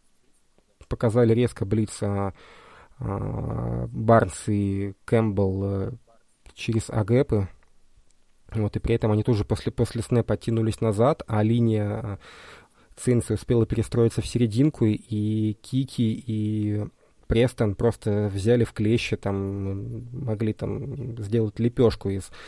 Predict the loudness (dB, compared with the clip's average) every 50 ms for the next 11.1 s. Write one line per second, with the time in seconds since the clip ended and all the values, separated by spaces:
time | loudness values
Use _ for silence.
0 | -18 -18 -18 -18 -14 -10 -8 -8 -6 -2 2 4 6 8 8 6 4 2 -2 -6
1 | -8 -6 -6 -6 -6 -6 -6 -6 -6 -6 -6 -4 -4 -4 -2 -2 -2 0 2 4
2 | 4 4 2 2 0 2 2 4 4 4 4 2 2 2 2 2 2 2 0 0
3 | 2 4 2 4 2 2 0 0 0 0 0 0 0 0 0 0 0 0 -2 0
4 | 2 2 2 2 0 -4 -4 -2 0 2 2 2 2 4 4 4 4 2 0 -2
5 | -2 -4 -2 0 2 4 4 4 4 4 2 2 2 0 -2 -2 0 2 0 0
6 | 0 -2 -4 -4 -4 -4 -4 -4 -2 0 0 2 2 4 4 4 2 2 0 -2
7 | -6 -8 -10 -20 -20 -20 -20 -20 -20 -20 -20 _ _ -20 -20 _ _ _ -6 -4
8 | -4 -6 -6 -8 -6 -4 -4 -6 0 4 4 4 4 4 0 -2 -4 -4 0 2
9 | 2 2 2 2 2 0 -2 -2 0 0 0 0 0 -4 -4 -4 -4 -2 0 2
10 | 2 2 2 2 2 2 2 2 2 2 2 0 0 0 -2 -2 -2 -2 -6 -12
11 | -20